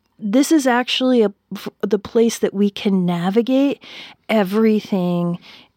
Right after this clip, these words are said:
in this realm. It's like a top-down kind of perspective. And so I'm gonna touch on that a little bit more. Um, but some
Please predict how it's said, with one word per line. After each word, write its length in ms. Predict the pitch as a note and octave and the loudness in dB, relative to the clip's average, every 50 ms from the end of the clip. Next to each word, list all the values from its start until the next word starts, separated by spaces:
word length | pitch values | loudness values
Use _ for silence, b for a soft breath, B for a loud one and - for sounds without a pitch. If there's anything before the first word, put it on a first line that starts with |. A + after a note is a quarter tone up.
| _ _ | _ _
in 200 | G#3+ G#3 G3 G3 | 0 2 2 2
this 240 | G3 F#3+ F#3 - - | 2 0 0 -2 -2
realm. 440 | G#3+ G3 F#3+ F#3 F3+ F3 E3+ F3 F3 | 0 2 2 2 2 2 0 0 -2
It's 180 | F#3+ - - | -4 -2 0
like 120 | G#3+ G3 G3 | 0 0 0
a 80 | F#3 | 0
top-down 1120 | F3 - - - - A3+ A3+ A3+ A3+ - - _ A#3 G#3+ G3+ G3+ G3+ G#3 G#3+ A3+ B3 C#4 C#4 - b b b b b b b b b b - | -4 -4 -6 -2 0 0 2 0 0 -4 -6 _ -2 0 2 2 2 2 2 2 2 0 0 -4 b b b b b b b b b b -12
kind 460 | - - A#3 G#3+ G3+ G3 G3 G3 G3 - - - | -8 -4 -2 0 0 2 2 2 0 -2 -4 -4
of 640 | G3+ G3 F#3+ F3+ F3+ F3+ F3 F3 F3 F3 F#3 - - G3 - _ _ - | -2 0 0 0 0 -2 -2 -4 -4 -6 -8 -10 -14 -16 -18 _ _ -14
perspective. 840 | - - G#3 G3 - - - F#3 E3+ E3+ - _ - D3+ D3 D3+ D#3 B B B B | -4 -4 -4 -4 -4 -4 -4 -4 -4 -4 -8 _ -10 -10 -8 -10 -12 B B B B
And 160 | - G3+ G#3+ | 0 0 0
so 200 | - - A3 G#3+ | 2 2 2 2
I'm 140 | G3+ F#3+ F#3+ | 2 2 2
gonna 320 | G#3 A3 A3 G#3+ G3+ G3 - - _ _ _ _ - | 2 2 2 2 0 -2 -4 -8 _ _ _ _ -14
touch 320 | - - G#3+ F#3+ - - | -6 -4 -4 -4 -2 -2
on 180 | G3+ G3 G3 G3 | -2 0 0 2
that 160 | F#3 F#3 F#3 | 2 2 0
a 40 | F3 | 0
little 220 | F3 F#3+ F3+ F#3 | 0 0 0 0
bit 180 | F3 F#3 F3 - | 0 -2 -2 -2
more. 400 | F3+ F3+ F3+ F3+ F3 F3 F3 E3 B B B B B B B B | -2 -2 -2 0 0 -2 -2 -4 B B B B B B B B
Um, 220 | - G#3 G3+ G3 G3+ | -2 0 0 0 0
but 160 | F#3+ - - | -2 -4 -6
some 400 | - - - C4 A#3 A#3 A#3 A3+ | -10 -4 0 2 2 4 2 2